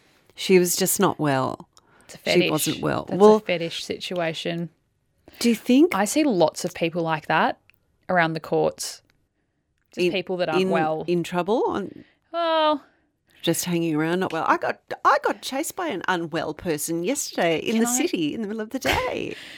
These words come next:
Speaker 2: There is a homeless man in the city, and he's possibly my favourite homeless man because while, this has nothing to do with dead people,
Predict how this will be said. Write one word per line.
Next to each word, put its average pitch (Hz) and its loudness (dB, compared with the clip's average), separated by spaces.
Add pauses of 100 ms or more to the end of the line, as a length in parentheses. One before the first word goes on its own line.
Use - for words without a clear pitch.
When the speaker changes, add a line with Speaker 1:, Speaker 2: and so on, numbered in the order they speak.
(320)
Speaker 2:
There 254 0
is 262 -2
a 240 -4
homeless 196 -8
man 185 -4
in 190 -10
the 170 -8
city, 165 -6
and 190 -2
he's 185 -8
possibly 170 -10
my 160 -8
favourite 160 -6
homeless 160 -12
man 240 -4 (640)
because 196 0
while, 202 2 (120)
this - -10
has 180 -6
nothing 175 -4
to 170 -8
do 160 -6
with 156 -6
dead 160 -4
people, 165 -4